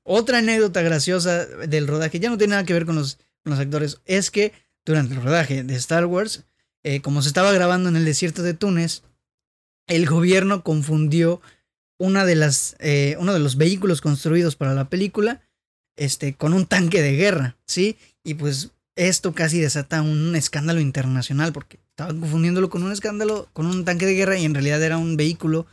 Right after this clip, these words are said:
utilizado para la producción y la filmación de Star Wars, ¿no? Hay anécdotas demasiadas, bastante curiosas, ¿no? Pero los proble-, los problemas no terminan aquí.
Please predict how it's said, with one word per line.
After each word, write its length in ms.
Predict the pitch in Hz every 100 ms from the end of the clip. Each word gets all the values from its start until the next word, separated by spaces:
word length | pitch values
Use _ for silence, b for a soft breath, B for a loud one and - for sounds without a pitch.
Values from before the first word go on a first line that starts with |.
| b _
utilizado 520 | 151 156 131 147 151
para 160 | 147 131
la 180 | 127 -
producción 440 | 135 127 160 147
y 20 |
la 100 | 143
filmación 380 | 131 123 120 131
de 80 | 123
Star 240 | - 131
Wars, 320 | 127 135 - _ _ 147
¿no? 200 | 151 - _ _ _ _ _ - - 98 -
Hay 260 | 160 185
anécdotas 920 | 185 180 190 190 208 214 214 202 - -
demasiadas, 720 | 156 143 135 185 170 143 139
bastante 400 | 135 175 165 143
curiosas, 420 | 147 135 143 165
¿no? 180 | 214 214 _ _ _ _ _ _ _ _ _ _ _ _ _ _ _ _ _ _ _
Pero 180 | 160 160
los 160 | 160 139
proble-, 460 | 208 220 233 247 220
los 180 | 180
problemas 500 | - 208 240 262 233
no 180 | 196 208
terminan 460 | 208 185 190 185 151
aquí. 280 | 139 240